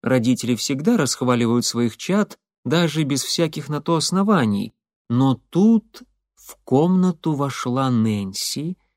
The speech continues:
и я замер, как громом поражённый. Мне показалось, что девушка, которая на моих глазах погибла на площади, вернулась к жизни.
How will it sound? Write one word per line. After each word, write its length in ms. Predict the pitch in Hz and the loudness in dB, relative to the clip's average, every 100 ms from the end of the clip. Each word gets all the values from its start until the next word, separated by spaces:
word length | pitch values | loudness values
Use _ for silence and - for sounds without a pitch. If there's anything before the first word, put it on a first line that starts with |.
| _ _ | _ _
и 80 | - | -2
я 460 | 127 113 120 180 196 | 0 2 2 2 0
замер, 600 | 135 113 156 165 165 160 | 0 0 0 2 0 -2
как 380 | - 190 120 104 | -6 -6 -6 -4
громом 640 | 123 117 127 120 110 104 | -2 2 2 2 0 -2
поражённый. 1040 | - 107 110 98 110 98 98 - - - _ _ _ _ _ _ _ - | -4 -4 -4 -6 -8 -8 -10 -14 -20 -20 _ _ _ _ _ _ _ -6
Мне 260 | 107 127 214 | 0 2 2
показалось, 600 | 180 165 147 208 208 180 | 2 0 2 4 4 2
что 200 | - 147 | -2 -4
девушка, 600 | 113 165 214 175 - 147 | 0 2 2 2 -2 -6
которая 480 | 139 131 180 175 160 | -4 -4 -2 0 0
на 100 | 147 | 0
моих 340 | 147 175 170 | 0 2 2
глазах 480 | 127 135 131 175 160 | 0 0 0 -2 -2
погибла 540 | - 135 160 220 165 | -2 -2 0 2 2
на 140 | 143 131 | 0 -2
площади, 880 | - 135 117 - - 101 - - _ _ _ - | -2 0 -2 -4 -12 -14 -16 -20 _ _ _ -8
вернулась 640 | 101 127 170 214 208 160 | -2 2 4 6 6 2
к 80 | 139 | -2
жизни. 760 | 135 165 208 131 - - - | -2 2 2 2 -2 -10 -20